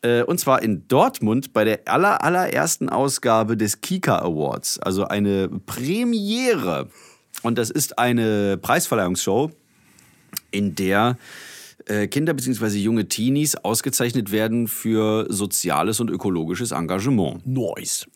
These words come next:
Speaker 1: Und das finde ich richtig, richtig gut.
Speaker 2: Na, coole Sache.
Speaker 1: Äh, und moderiert hat Jess, die ich, äh, äh, schon ganz lange kenne. Äh, J-, äh, sie hat geheiratet zwischendurch. Sie ist mal, äh, Jessica Lange.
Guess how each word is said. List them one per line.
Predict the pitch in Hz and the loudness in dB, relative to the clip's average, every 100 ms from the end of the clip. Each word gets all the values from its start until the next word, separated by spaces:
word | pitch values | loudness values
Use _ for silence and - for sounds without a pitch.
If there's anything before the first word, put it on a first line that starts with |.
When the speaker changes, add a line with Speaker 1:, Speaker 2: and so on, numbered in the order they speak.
| _ | _
Speaker 1:
Und | - 95 117 | -4 -2 0
das | 117 | 0
finde | 156 139 | -2 -2
ich | 98 101 | -2 -2
richtig, | 165 - 151 - | -2 -4 -6 -4
richtig | - 143 | -4 -6
gut. | - 78 - - - | -6 -8 -8 -18 -8
Speaker 2:
Na, | 110 156 | -4 -4
coole | - 151 | -2 -2
Sache. | 85 - 156 _ _ - | -2 -6 -10 _ _ 2
Speaker 1:
Äh, | |
und | 127 127 123 120 - 131 120 120 104 - | 4 6 6 4 2 2 4 2 0 0
moderiert | 113 110 113 131 | 2 2 2 0
hat | 117 98 95 78 71 | -2 -2 -6 -6 -2
Jess, | 120 202 - - - - _ _ _ _ _ _ - - 113 | 0 2 0 -2 -6 -14 _ _ _ _ _ _ -20 -10 -8
die | 104 110 110 - | -6 -4 -4 -4
ich, | 98 - - | -6 -10 -6
äh, | 107 101 98 95 98 92 | -2 0 0 -2 -2 -2
äh, | |
schon | - 98 90 | -2 -2 -2
ganz | 87 | -4
lange | 87 85 | -4 -4
kenne. | 73 117 151 175 180 156 - | 0 2 2 0 -2 -8 -8
Äh, | - 92 92 | -4 -2 -2
J-, | 87 - - - | -4 -8 -12 -10
äh, | - - - | -8 -6 -8
sie | - 87 82 82 - 87 - | -8 -8 -8 -8 -10 -10 -10
hat | 85 - | -10 -8
geheiratet | 82 85 92 101 92 | -6 -4 -4 -6 -6
zwischendurch. | 85 95 87 | -6 -4 -4
Sie | |
ist | 92 | -4
mal, | 85 82 80 | -2 -2 -4
äh, | 82 82 80 78 82 - | -4 -4 -4 -6 -10 -10
Jessica | 82 85 - 80 71 | -6 -6 -6 -6 -6
Lange. | - 76 76 92 113 | -4 -4 -2 -4 -6